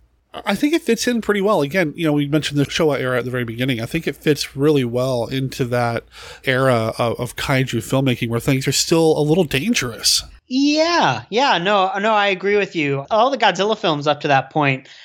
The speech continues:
Speaker 2: Godzilla was still a destructive force, and, uh, Ghidra, three-headed monster, kinda started his redemption arc,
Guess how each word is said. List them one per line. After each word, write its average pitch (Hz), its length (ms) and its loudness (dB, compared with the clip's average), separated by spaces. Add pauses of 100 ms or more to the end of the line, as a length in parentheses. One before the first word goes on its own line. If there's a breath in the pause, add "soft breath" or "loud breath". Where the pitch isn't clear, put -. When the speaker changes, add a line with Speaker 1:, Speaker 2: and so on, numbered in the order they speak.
(120)
Speaker 2:
Godzilla 247 380 4
was 277 120 0
still 262 220 2
a 240 60 0
destructive 208 540 -2
force, 151 480 0
and, 151 460 0 (300 loud breath)
uh, 147 340 2 (100)
Ghidra, 190 720 0 (100)
three-headed 175 320 2
monster, 170 420 -2
kinda 147 260 0
started 175 360 0
his 160 240 0
redemption 180 560 0
arc, 320 420 -2